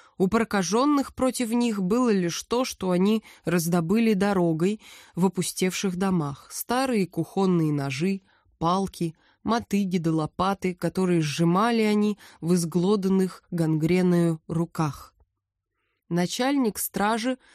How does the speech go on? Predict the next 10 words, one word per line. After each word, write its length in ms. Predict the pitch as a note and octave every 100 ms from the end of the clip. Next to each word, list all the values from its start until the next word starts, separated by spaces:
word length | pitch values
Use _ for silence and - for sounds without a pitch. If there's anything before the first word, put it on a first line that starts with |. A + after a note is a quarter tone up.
| _ -
выкрикнул 720 | F3+ E3+ A#3+ - B3+ - B3
приказ. 680 | G#3+ A3 - F3+ D3 - - _ _ _ _ -
Солдаты 640 | - G3+ G3 G3+ C4+ C#4+ B3
приготовились 760 | A#3+ G#3 G#3+ B3 A#3+ A#3 A3
к 80 | -
атаке, 580 | A3+ G3+ F3+ - E3 - _ _ -
подались 560 | F#3 F3+ A#3 A#3 G3+
грудью 420 | E3+ F#3+ G3+ F3 D#3+
вперед, 600 | - F3 F#3+ C4 - - - - -
прочно 480 | G3 G3 - G3